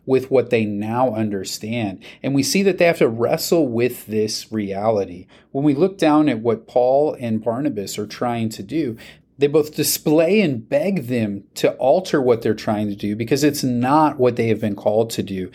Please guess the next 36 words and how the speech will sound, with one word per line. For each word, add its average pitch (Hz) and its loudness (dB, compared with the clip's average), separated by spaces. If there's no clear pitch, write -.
in 117 0
this 113 0
new 117 2
understanding 98 -2
of 95 -10
the 110 -12
gospel. - -8
And 131 0
so 151 4
as 143 2
they're 139 4
working 170 0
through 151 0
their 123 4
response, 117 -2
we 127 0
see 180 2
in 127 2
verse 120 0
eighteen, 156 0
it 113 -2
says, - -4
"Even 180 2
with 139 0
these 143 0
words, 98 -2
they 117 2
scarcely 156 2
restrain 123 0
the 120 0
people 110 -4
from 107 -4
offering 104 -6
sacrifice 95 -10
to 101 -12
them." 95 -14